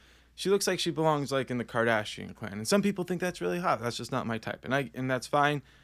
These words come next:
But good for Marcus. Good for Marcus. Because in the end, we all know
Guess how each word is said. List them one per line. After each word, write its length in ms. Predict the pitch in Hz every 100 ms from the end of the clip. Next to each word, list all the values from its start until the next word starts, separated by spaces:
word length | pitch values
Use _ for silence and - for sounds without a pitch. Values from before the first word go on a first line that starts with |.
| - - -
But 240 | 135 - _ - _ _ - - - - - - - -
good 160 | 190
for 200 | - 196
Marcus. 580 | 147 113 101 - - - - -
Good 140 | 165
for 120 | -
Marcus. 340 | 135 104 - -
Because 320 | 156 185 147
in 120 | 196
the 140 | 208
end, 300 | 180 165 160 - - - - -
we 140 | 151
all 160 | 185 180
know 400 | 165 143 139